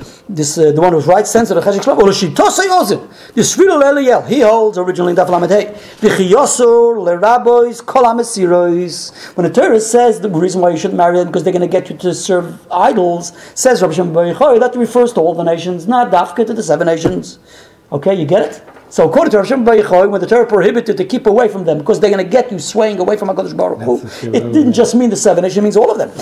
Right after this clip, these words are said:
Speaker 1: The Mela, according to Rabbi Shimon Bar Yochai, even Edom is prohibited with Shaper, Lomad, Mikra, Kodim.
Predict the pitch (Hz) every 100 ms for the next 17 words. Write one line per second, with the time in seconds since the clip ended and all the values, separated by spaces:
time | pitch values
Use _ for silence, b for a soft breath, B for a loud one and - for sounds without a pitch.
0 | B - 180 269 247 - 339 285 247 294
1 | 320 262 240 294 294 262 294 247 269 349
2 | 427 330 262 170 139 B B 233 294 247
3 | 262 233 226 196 269 262 262 247 233 247
4 | 220 196 240 247 202 143 147 170